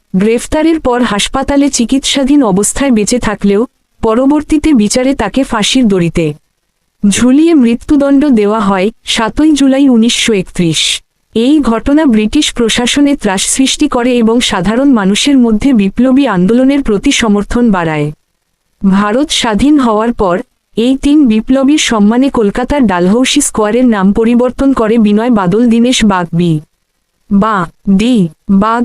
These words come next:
রাখা হয়। রাইটার্স বিল্ডিং এর দ্বিতলে এই অলিন্দ যুদ্ধের স্মরণে একটি প্রস্তর ফলক স্থাপন করা হয়েছে। তাৎপর্যে অভিযান ভারতীয় স্বাধীনতা সংগ্রামে একটি উল্লেখযোগ্য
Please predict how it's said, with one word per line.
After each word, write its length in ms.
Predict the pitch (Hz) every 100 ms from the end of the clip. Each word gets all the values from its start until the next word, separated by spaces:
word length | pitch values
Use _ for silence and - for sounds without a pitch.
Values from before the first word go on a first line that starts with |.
| -
রাখা 340 | 233 220 - 277
হয়। 300 | 208 175 151 147 _ 196
রাইটার্স 500 | 202 208 226 294 320 -
বিল্ডিং 380 | 240 220 220 294 269
এর 140 | 247
দ্বিতলে 380 | 202 220 - 269
এই 140 | 240 247
অলিন্দ 340 | 208 190 240 269
যুদ্ধের 400 | 262 233 202 247
স্মরণে 420 | 269 - 196 226 254
একটি 220 | 247 - 269
প্রস্তর 400 | 208 190 - 277
ফলক 320 | - 208 240
স্থাপন 400 | - - 196 269 285
করা 240 | 226 202
হয়েছে। 420 | 190 180 - 175 156 151 _ _ _ _ _ _ -
তাৎপর্যে 640 | 233 220 - 294 285 285 339
অভিযান 420 | 233 214 254 302 285
ভারতীয় 480 | 196 185 226 294 302
স্বাধীনতা 600 | - 185 196 262 277 302
সংগ্রামে 540 | - 214 190 226 262 262
একটি 220 | 247 285
উল্লেখযোগ্য 600 | 247 202 226 - 254 233